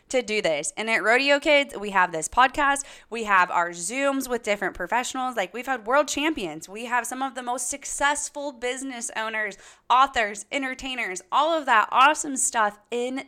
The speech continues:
the industry. Not to mention we have access to fitness trainers and a dietitian who want to see you win. When you join up to be a Rodeo Kids ambassador,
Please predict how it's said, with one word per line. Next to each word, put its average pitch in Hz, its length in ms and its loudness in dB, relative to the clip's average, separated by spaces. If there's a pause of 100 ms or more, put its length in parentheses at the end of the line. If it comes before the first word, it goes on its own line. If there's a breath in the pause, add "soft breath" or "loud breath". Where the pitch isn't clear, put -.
the 220 180 -6
industry. 196 480 -6 (320 loud breath)
Not 294 280 6
to 320 80 -2
mention 302 360 -2
we 269 60 -6
have 247 200 -4
access 220 500 -2
to 202 140 -6
fitness 277 560 -2
trainers 285 480 -2 (240 loud breath)
and 220 140 -2
a 208 60 0
dietitian 214 800 2 (200 soft breath)
who 311 140 0
want 262 400 2
to 403 120 -4
see 311 440 -4
you 254 320 -6
win. 202 640 -10 (240 soft breath)
When 226 160 -6
you 277 260 -4
join 349 300 0
up 277 200 2
to - 80 -10
be 262 100 -6
a 240 60 -4
Rodeo 226 340 -2
Kids 208 240 -10
ambassador, 208 760 -4